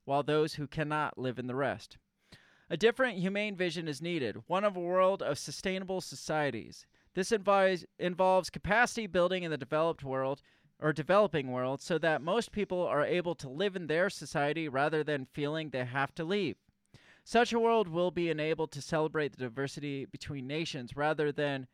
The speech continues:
demographically engineering nations to look alike.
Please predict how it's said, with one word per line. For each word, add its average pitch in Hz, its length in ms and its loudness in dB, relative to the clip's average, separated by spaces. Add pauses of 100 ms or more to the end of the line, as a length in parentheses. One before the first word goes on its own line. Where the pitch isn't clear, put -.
(100)
demographically 156 800 -2
engineering 135 540 -6
nations 123 380 -8
to 135 120 -10
look 123 180 -8
alike. 135 380 -2